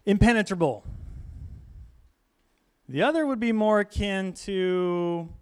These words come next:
let's call it a fancifully painted castle propped up on a stage like a flimsy canvas. You could put your th-,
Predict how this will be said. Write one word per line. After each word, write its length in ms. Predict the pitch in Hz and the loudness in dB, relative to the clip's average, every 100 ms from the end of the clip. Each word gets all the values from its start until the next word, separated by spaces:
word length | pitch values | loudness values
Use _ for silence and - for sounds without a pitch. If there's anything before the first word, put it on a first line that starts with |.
| _ _ _ _ _ _ _ _ _ | _ _ _ _ _ _ _ _ _
let's 160 | 220 - | -20 -6
call 220 | 220 196 | -2 0
it 60 | |
a 60 | 156 | -2
fancifully 580 | - 185 180 180 - 175 | -4 -4 -4 -6 -4 -4
painted 460 | 175 165 165 160 - | -2 -4 -4 -6 -6
castle 500 | 147 143 139 143 139 | -4 -4 -4 -8 -8
propped 400 | - 156 156 156 | -4 -4 -4 -8
up 100 | - | -10
on 120 | 131 | -12
a 60 | |
stage 640 | - - 147 151 151 - - _ _ _ _ - | -12 -6 -4 -2 -4 -8 -20 _ _ _ _ -2
like 120 | 156 | 0
a 60 | 147 | 0
flimsy 400 | - 170 160 151 | 0 0 0 -2
canvas. 760 | - 127 110 98 90 - - - - _ _ _ _ _ _ _ _ _ _ _ _ _ _ | -2 -2 -4 -12 -18 -20 -20 -20 -20 _ _ _ _ _ _ _ _ _ _ _ _ _ _
You 160 | 254 | -2
could 140 | 285 190 | -2 0
put 140 | 262 | 0
your 180 | 214 | 2
th-, 100 | 196 | 0